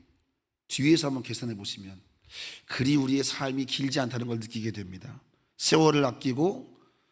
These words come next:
전심전력해 할 다짐을 하게 됩니다. 끝을 바라볼 때 우리는 남은 삶을 바르게 걸을 수 있는 지혜를 얻게 됩니다. 오늘 본문은 쭉 이어지면서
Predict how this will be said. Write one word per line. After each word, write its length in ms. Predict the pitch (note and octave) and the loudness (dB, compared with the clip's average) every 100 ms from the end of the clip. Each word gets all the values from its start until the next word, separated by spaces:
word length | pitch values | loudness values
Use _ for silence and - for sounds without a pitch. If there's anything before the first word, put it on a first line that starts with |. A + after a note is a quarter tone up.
| _ - | _ -2
전심전력해 1000 | C3+ D3 D3+ D#3+ D3 C#3 C#3 C#3 C3+ D3 | 4 6 6 4 4 4 4 2 2 0
할 240 | C3+ C#3+ | 2 0
다짐을 680 | - C#3 A#2+ C3+ E3+ F#3+ - - - _ - | 0 -4 2 4 4 2 -6 -18 -20 _ -8
하게 300 | - E3+ D#3+ | -2 0 2
됩니다. 420 | B2+ A2 G#2 G2+ - - _ _ _ _ _ - | 0 -4 -8 -12 -18 -20 _ _ _ _ _ 0
끝을 600 | - D#3 - G#3 F3 D#3+ | 0 2 2 4 2 0
바라볼 500 | - B2 A#2+ B2 A#2+ | -2 -2 -2 -2 -2
때 360 | C#3 F#3 C#4 - _ _ _ - _ | -2 -2 -4 -16 _ _ _ -20 _
우리는 260 | B2 C3+ C3+ | -2 0 0
남은 440 | A2 A2+ C3+ C#3+ | 0 0 4 4
삶을 300 | C#3 C3+ C#3 | 2 0 0
바르게 340 | - - C3+ C3+ | -2 -2 0 0
걸을 200 | A#2+ A#2+ | 0 -2
수 180 | A#2+ A#2 | -2 -2
있는 380 | A#2 D#3+ D#3+ - - - _ | 0 -2 -2 -14 -20 -20 _
지혜를 540 | - - - B2+ B2 C3+ | 0 2 4 2 2 2
얻게 480 | G#2 - G#2+ G2 G2+ - _ _ - | 0 -4 -4 -4 -12 -20 _ _ -4
됩니다. 460 | A2+ A2 G2 G2 - - | -2 -2 -4 -12 -16 2
오늘 240 | C3+ D#3 D3 | 6 6 4
본문은 500 | C#3+ D#3 D#3 C#3+ - | 0 2 2 2 -2
쭉 220 | - D#3+ | 0 0
이어지면서 640 | C3 C#3 C3 B2+ B2 A#2+ | 2 2 2 -2 -2 -4